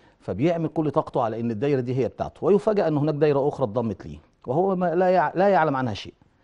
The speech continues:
وليست له علاقات هناك، فأصبح في صعوبة. الصعوبة إن أنت دلوقتي هتبقى دايرة واحدة، لا دايرتين، يعني منطقة زي شبرا الخيمة أصبح كانت بقت، كانت شرق وغرب،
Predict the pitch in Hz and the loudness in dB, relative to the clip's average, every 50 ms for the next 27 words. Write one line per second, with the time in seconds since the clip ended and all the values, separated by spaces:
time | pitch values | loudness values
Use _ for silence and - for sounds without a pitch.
0 | _ _ _ _ _ _ - 120 147 180 190 175 - 156 156 165 160 147 131 135 | _ _ _ _ _ _ 2 4 6 6 4 4 0 -2 0 2 2 4 4 2
1 | 139 - 139 135 - - 107 98 87 87 - - - - 233 - - 170 - - | 0 0 0 -2 -2 -2 -6 -6 -6 -6 -8 -10 -8 -8 -6 -4 -4 -6 -4 -4
2 | 196 170 - 160 147 123 87 - - _ - _ _ _ _ - - - - - | -8 -4 -4 -2 -4 -4 -6 -8 -14 _ -20 _ _ _ _ -12 -12 -6 -2 2
3 | 160 165 160 160 151 156 160 151 151 131 139 135 147 160 160 - 147 131 - 147 | 2 4 4 4 4 4 2 0 0 0 2 2 2 2 2 2 -2 -4 -2 -4
4 | 127 120 131 131 127 151 160 156 147 156 160 156 143 139 147 123 113 117 104 101 | -2 -2 -2 2 4 4 4 6 6 4 2 2 2 0 0 0 0 0 0 0
5 | 101 - 104 110 156 202 240 220 196 - 220 175 165 160 151 - 160 143 135 117 | 0 -2 -4 -4 -2 -2 -2 -2 0 0 0 0 0 0 -2 -2 -2 -4 -4 -6
6 | - 127 127 147 208 269 _ _ _ _ _ _ _ _ _ - 165 165 - 165 | -4 -4 -4 -4 -4 -8 _ _ _ _ _ _ _ _ _ 2 2 2 4 0
7 | 135 - 131 117 113 123 120 127 120 - - 123 82 113 113 110 - 123 120 110 | -4 -2 -4 -4 -2 -2 -2 -2 -4 -4 -6 -6 -4 -4 -6 -4 -2 -4 -4 -4
8 | - - 127 120 117 104 - 147 143 143 - 120 110 - 135 180 214 | -4 -2 -2 -2 -2 -2 0 0 0 0 0 -4 0 4 4 4 4